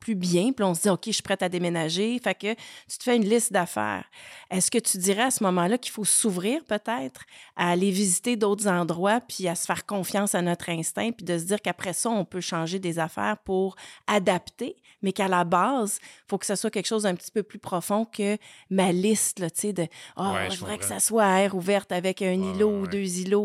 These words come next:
Speaker 1: Ou, c'est pas nécessairement
Speaker 2: Ouais.
Speaker 1: ça qui va faire que tu vas être
Speaker 2: Non.
Speaker 1: bien.
Speaker 2: Non. Pas vraiment. Par, par contre, écoute, je peux comprendre que, euh, tu sais, si t'as été toute ta vie dans, euh, une petite cuisine, t'es cinq, puis tu te dis, «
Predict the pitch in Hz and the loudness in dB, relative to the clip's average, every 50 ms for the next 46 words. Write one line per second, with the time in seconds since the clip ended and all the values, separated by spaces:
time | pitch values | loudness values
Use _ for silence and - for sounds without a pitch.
0 | 196 170 175 170 - - - - - - 202 190 - - - 233 233 240 233 220 | 2 0 -2 -2 -4 -10 -20 -16 -8 -8 -8 -8 -6 -4 0 2 4 4 4 4
1 | - - 226 - 247 202 208 202 190 185 - - 269 - - 196 180 226 240 - | 4 2 2 2 2 2 2 2 2 2 0 -2 -2 -4 -4 0 0 0 0 0
2 | - 196 208 - - 190 - - - 175 175 170 165 - 85 - 165 156 170 196 | 0 -2 -2 -2 -6 -10 -8 -6 -4 -2 -2 -2 -2 -4 -8 -10 -8 -6 -6 -4
3 | 226 190 160 - _ _ - 98 95 92 82 80 _ _ _ _ _ _ _ - | -4 -6 -8 -12 _ _ -10 -6 -6 -6 -6 -8 _ _ _ _ _ _ _ -2
4 | 120 110 95 95 98 90 90 101 110 92 92 87 80 - - - - 101 - - | 0 0 0 0 -2 -2 -2 -2 -4 -2 -4 -4 -6 -6 -8 -8 -6 -6 -4 -2
5 | - 139 143 123 - 98 - 131 123 - _ _ - - - - - 143 139 131 | 0 0 0 0 -4 -6 -4 -4 -6 -6 _ _ -12 -10 -10 0 2 2 4 4
6 | 143 120 107 98 - - 123 127 123 113 - - 90 85 85 85 82 80 - 101 | 4 4 2 2 2 2 2 2 2 0 -2 -4 -4 -4 -6 -6 -8 -8 -10 -8
7 | 95 - - 120 110 - - - 107 95 - 117 113 - - - - 104 95 92 | -8 -4 -4 0 0 0 0 0 0 0 0 -2 -4 -6 -6 -2 -2 0 0 0
8 | 113 120 104 90 85 85 90 90 92 98 101 110 117 113 104 92 90 82 - - | 0 -2 -2 -2 -4 -8 -10 -12 -12 -12 -14 -14 -12 -10 -8 -6 -2 -2 -2 -2
9 | - - 104 95 90 87 107 120 135 131 117 - 101 92 90 - - 104 107 120 | 0 -2 -2 0 0 0 0 0 0 0 -2 -2 -2 0 2 2 2 2 0 0
10 | 131 131 123 - - - - - 98 90 90 87 92 104 107 104 | -2 -2 -4 -6 -10 -10 -8 -8 -8 -4 -4 -2 -2 -2 -4 -6